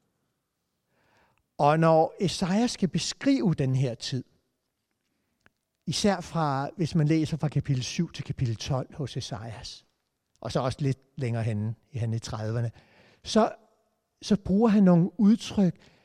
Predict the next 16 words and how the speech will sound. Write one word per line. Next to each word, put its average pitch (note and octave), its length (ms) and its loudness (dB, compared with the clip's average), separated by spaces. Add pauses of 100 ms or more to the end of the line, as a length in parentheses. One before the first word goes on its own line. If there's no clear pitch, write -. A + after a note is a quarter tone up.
(1040)
Altså, F3+ 200 6 (460)
alle C4 180 10
de A#3+ 100 10
myrdede, F#3+ 680 10 (280)
det D#3 60 4
er C3+ 40 0
forfærdeligt. A#2+ 640 -4
Alle A3+ 200 8
flygtningene, F#3+ 680 6
det F#3 100 4
er E3+ 120 4
dybt F3 220 4
forfærdeligt, B2 640 -6
ikke? A#2+ 200 -10
Altså, A#2+ 180 -2
det, F3 80 0